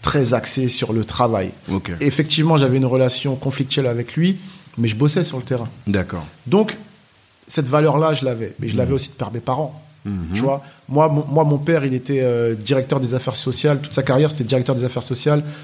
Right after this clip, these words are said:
Speaker 1: au ministère, euh, ministère des Affaires sociales.
Speaker 2: Ok.
Speaker 1: Donc, tu vois, en Centrafrique.
Speaker 2: D'accord.
Speaker 1: Tu vois, je,
Speaker 2: Mhm.
Speaker 1: je suis parti du... Je suis d'une famille plutôt lettrée.
Speaker 2: Mhm.
Speaker 1: Tu vois, mon oncle, chez qui j'étais le week-end dernier, euh, il a été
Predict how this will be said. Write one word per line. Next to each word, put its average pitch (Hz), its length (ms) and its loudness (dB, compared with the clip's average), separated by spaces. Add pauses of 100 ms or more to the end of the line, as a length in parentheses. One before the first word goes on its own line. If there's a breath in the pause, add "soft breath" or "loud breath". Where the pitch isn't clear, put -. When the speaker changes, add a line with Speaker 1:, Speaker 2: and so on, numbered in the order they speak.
(100)
Speaker 1:
au 123 100 0
ministère, 127 520 4
euh, 117 440 0
ministère 120 280 -4
des 123 80 0
Affaires 113 160 -2
sociales. 131 340 -2 (140)
Speaker 2:
Ok. 143 180 4
Speaker 1:
Donc, 247 160 4 (180)
tu - 120 -4
vois, 139 80 2
en 131 40 -2
Centrafrique. 135 480 -2 (120)
Speaker 2:
D'accord. 123 420 0 (140)
Speaker 1:
Tu 156 80 4
vois, 165 120 6
je, 107 200 0
Speaker 2:
Mhm. 95 120 0
Speaker 1:
je 78 60 -8
suis - 160 -14
parti - 300 -2
du... 123 220 -8 (960 soft breath)
Je - 80 -16
suis 120 80 -4
d'une 139 100 4
famille 147 320 4
plutôt 143 280 -2
lettrée. 143 420 0 (180)
Speaker 2:
Mhm. 98 680 2
Speaker 1:
Tu 85 100 -2
vois, 139 380 4 (180)
mon 120 260 -4
oncle, 147 220 2 (140)
chez 107 160 -8
qui - 180 -10
j'étais 131 260 0
le 127 60 0
week-end 123 300 -4
dernier, 131 500 2 (420 loud breath)
euh, 110 560 2
il 113 120 -2
a 107 80 2
été 117 440 0